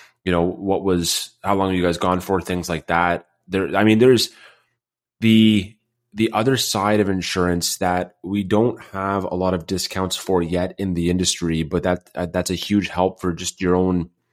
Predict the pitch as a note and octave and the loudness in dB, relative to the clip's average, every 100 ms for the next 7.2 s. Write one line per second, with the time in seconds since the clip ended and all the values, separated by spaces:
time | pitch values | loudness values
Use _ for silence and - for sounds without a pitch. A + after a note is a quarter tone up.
0 | _ _ _ - G#2+ G2 E2+ E2 F2+ G2 | _ _ _ -2 0 0 0 0 0 0
1 | G2+ G#2+ C3+ - - - - - - - | 0 0 0 -2 -8 -14 -20 -20 -20 -4
2 | G2 F#2+ F2+ E2+ - - - A2 G#2+ G2+ | 0 2 0 -4 -8 -12 -4 2 4 4
3 | F#2+ G2+ F#2+ F2 F2 F#2 G#2 - G#2 G#2+ | 4 2 2 2 0 0 -2 -4 -2 -2
4 | A2+ C3+ - F#2+ F#2+ F#2 E2+ G2 F#2 F2+ | 0 -2 -4 -2 0 0 0 2 2 2
5 | F2+ G2+ F2+ E2 E2+ F2 F2 F2+ F#2 F2+ | 0 -2 -4 -4 -4 -4 -2 -2 0 -2
6 | F2 F2 F#2 F#2+ F#2+ F#2 F2+ F2+ F2+ G2 | 0 2 2 0 -2 0 0 -2 -4 -2
7 | F#2 | 0